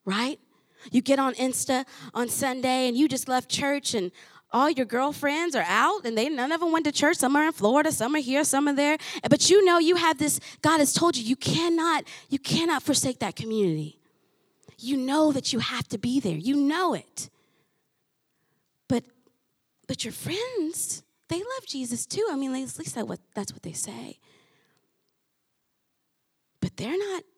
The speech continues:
in a community. Why do I have to be God? It's so easy to be pulled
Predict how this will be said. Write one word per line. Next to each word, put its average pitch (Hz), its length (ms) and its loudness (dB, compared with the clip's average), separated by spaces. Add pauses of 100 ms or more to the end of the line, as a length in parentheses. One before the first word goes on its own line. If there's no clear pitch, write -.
(200)
in 185 160 -4
a 160 60 -2
community. 170 680 -8
Why 269 160 -12
do 320 80 -12 (120)
I 294 160 -14
have 269 280 -14
to - 80 -18
be - 240 -14
God? 139 640 -12 (1300)
It's - 140 -12
so 240 280 -2
easy 269 360 0
to 247 80 -2
be 233 120 -2
pulled - 760 -6